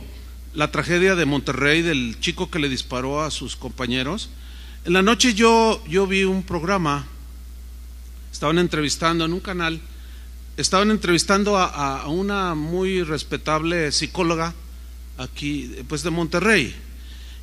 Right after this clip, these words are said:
y ella estaba así, su expresión era esta, era, o sea, estaba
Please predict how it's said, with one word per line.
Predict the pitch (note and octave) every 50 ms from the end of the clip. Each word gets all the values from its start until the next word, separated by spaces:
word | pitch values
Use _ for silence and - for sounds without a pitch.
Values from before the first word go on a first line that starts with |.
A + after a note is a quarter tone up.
| - D3+
y | D#3
ella | E3 F3+ G3+ G#3+ G#3+ G3 - -
estaba | - D3+ - - F#3 F3+ G3
así, | F#3 - G3 F#3
su | D3 -
expresión | F3+ - - - D#3+ D3 F3+ F#3+
era | G3 F#3+ F#3+
esta, | G3 - - E3+ D#3+ - - - C#3 D3+ D3
era, | C#3+ D3+ C3 - - - - - - - - - - - - - - - - - - - - - - - - - - - - - - - - -
o | -
sea, | - F3 -
estaba | - F3+ - - G#3+ A#3+ D4 E4+ F4 G#4+ -